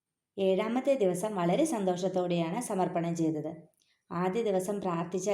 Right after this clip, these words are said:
കാര്യം ഏഴാമത്തെ ദിവസം പൂജ തുടങ്ങുന്നതിന് മുമ്പായി തന്നെ ഭഗവാൻ സാധിച്ചു തന്നു. കുറേ നാളായി പ്രാർത്ഥിക്കുന്ന കാര്യം, അല്ലെങ്കിൽ പരിശ്രമിച്ചിട്ടും നടന്നു കിട്ടാത്ത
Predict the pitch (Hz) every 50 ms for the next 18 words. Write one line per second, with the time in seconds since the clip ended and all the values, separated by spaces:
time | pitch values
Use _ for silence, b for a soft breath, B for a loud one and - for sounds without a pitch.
0 | 190 - 170 160 160 160 160 185 233 - - 180 175 170 165 175 175 180 185 -
1 | 180 226 208 180 180 175 170 - 202 196 175 180 175 175 175 208 208 202 175 165
2 | 165 170 175 185 202 208 202 190 175 165 165 165 175 185 208 208 202 180 160 160
3 | 185 - 175 170 170 156 160 165 170 - 262 - - 214 180 170 160 165 160 170
4 | 160 160 156 156 151 156 156 - - - _ _ _ _ _ _ _ _ _ _
5 | _ _ - - 190 190 208 240 226 214 190 185 185 185 185 190 196 190 180 170
6 | 165 170 170 190 170 190 185 185 175 175 175 165 160 156 160 165 165 - 180 175
7 | 170 170 165 170 202 294 B B B B B B B B B B _ _ - 196
8 | 185 180 165 - 202 185 185 185 185 196 185 220 220 208 190 170 175 180 214 226
9 | 185 185 180 180 170 170 170